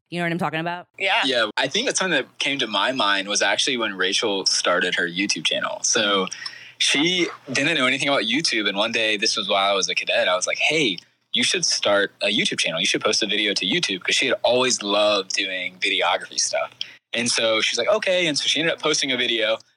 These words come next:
Speaker 3: I thought literally nothing of it. But long story short, what ended up coming of it is it got a lot of backlash in the cadet community. Some people were, like, really hating on it. And so it, it was a kind of a choice for me, right? It was something that I could have been like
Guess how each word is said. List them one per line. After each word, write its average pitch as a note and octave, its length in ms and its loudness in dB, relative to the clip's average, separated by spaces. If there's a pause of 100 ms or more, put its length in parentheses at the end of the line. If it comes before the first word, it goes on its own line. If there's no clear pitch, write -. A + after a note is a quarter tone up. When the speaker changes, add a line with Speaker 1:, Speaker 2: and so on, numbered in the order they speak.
Speaker 3:
I G#3 180 0
thought F3 320 2
literally B2 520 -2
nothing G#2 400 -4
of F#2 160 -2
it. F2 180 -10 (320)
But - 140 2
long A#2 260 2
story D#3+ 260 2
short, C3 360 0
what A2 120 0
ended C#3 160 0
up - 160 -2
coming A#2+ 300 -2
of G2+ 160 0
it G2+ 120 2
is G2+ 340 0 (280)
it C3+ 80 -4
got F#3 120 2
a - 40 4
lot D#3 200 4
of B2 60 -2
backlash G#2+ 540 0
in G#2+ 60 -4
the G2+ 80 -4
cadet G#2+ 280 -2
community. G2+ 400 -2
Some G2 160 -2
people A2+ 260 -2
were, G#2+ 120 2
like, G2 200 0
really A#2+ 260 2
hating B2 320 0
on B2+ 180 2
it. B2 160 2 (420)
And B2+ 160 -2
so C#3+ 120 0
it, D3 340 -2
it F#3 140 0
was G3 160 2
a E3+ 80 2
kind F3+ 160 -2
of D#3+ 60 0
a C#3 60 0
choice C3+ 340 0
for A2+ 160 -2
me, G#2+ 240 -2
right? G#2+ 220 0
It B2 60 0
was C3 140 0
something C#3+ 260 -2
that A2+ 120 0
I B2 120 0
could B2 140 -2
have B2 80 -4
been B2 180 -2
like A2+ 300 0